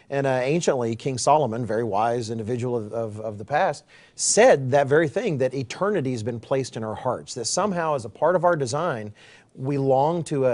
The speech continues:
exceed our boundaries for something greater.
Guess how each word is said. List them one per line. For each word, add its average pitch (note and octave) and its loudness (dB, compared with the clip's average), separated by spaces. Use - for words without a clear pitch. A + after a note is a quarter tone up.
exceed F3 -2
our B2+ 0
boundaries A#2 -2
for - -10
something A#2 -6
greater. G#2+ -2